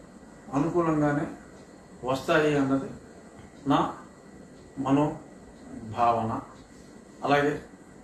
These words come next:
రావాలని కోరుకుందాం. అంతిమంగా ధర్మం జయిస్తుంది. ఇలాంటి దుర్మార్గాలు, తప్పుడు కేసులు ఇవన్నీ కూడా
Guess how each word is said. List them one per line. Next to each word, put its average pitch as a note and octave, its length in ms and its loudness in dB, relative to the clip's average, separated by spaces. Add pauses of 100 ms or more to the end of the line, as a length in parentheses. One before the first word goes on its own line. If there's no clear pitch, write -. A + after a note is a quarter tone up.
(120)
రావాలని B2+ 480 0 (640)
కోరుకుందాం. D#3 540 0 (840)
అంతిమంగా D3+ 580 0 (580)
ధర్మం C#3+ 380 4
జయిస్తుంది. C#3 640 2 (1080)
ఇలాంటి C#3 360 2
దుర్మార్గాలు, C3+ 680 0 (800)
తప్పుడు C#3 300 0
కేసులు C3+ 420 -2 (540)
ఇవన్నీ C#3+ 300 0
కూడా C3+ 320 -4